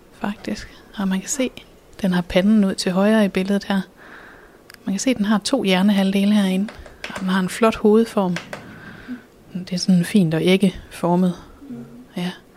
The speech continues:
Og ind imellem hjernehalvdelene her, der ligger der sådan en fin midtlinje, som, eller sådan et septum hedder det, sådan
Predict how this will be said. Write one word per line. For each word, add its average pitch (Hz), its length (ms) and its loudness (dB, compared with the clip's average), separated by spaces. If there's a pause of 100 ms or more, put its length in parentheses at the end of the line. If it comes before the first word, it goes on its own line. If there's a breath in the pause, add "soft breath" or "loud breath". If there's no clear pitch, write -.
(440 loud breath)
Og 175 160 -2
ind 220 140 6
imellem 196 260 4
hjernehalvdelene 196 720 2
her, 185 200 -2
der 190 80 -4
ligger 214 240 0
der 202 80 0
sådan 202 240 2
en 185 60 0
fin 180 320 0
midtlinje, 190 500 2
som, 170 360 -2 (300)
eller - 120 -10
sådan 165 180 -4
et 156 80 -8
septum - 500 -4
hedder 170 220 0
det, 160 200 -6
sådan 185 180 -4